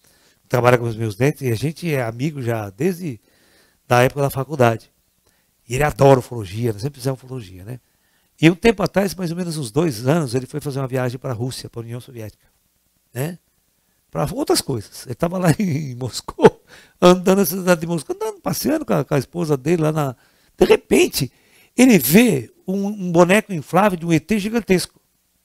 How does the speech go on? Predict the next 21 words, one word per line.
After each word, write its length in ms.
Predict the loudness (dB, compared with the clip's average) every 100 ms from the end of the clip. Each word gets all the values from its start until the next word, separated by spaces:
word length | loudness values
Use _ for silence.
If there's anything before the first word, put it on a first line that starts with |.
| _ _ _ _ _ _
Fala, 180 | -16
"Mas 180 | -14 -12
raio, 380 | -4 -2 -2 -6
que 120 | -8
merda 380 | 0 2 4 2
que 80 | -4
é 40 |
essa 220 | -8 -8
aqui?" 260 | -10 -12 -12 _ _ _ _ _ 0
Né? 220 | 0 0 -8 _
Na 180 | -2 -2
porta 380 | -2 -2 -2 -2
de 100 | -6
um 80 | -6
hotel, 360 | 0 0 0
assim, 260 | -2 -6 -8
tal. 240 | -6 -8 -10 _ _ _ _
Aí 80 | 2
ele 60 |
foi 180 | 6 6
ver, 320 | 8 4 2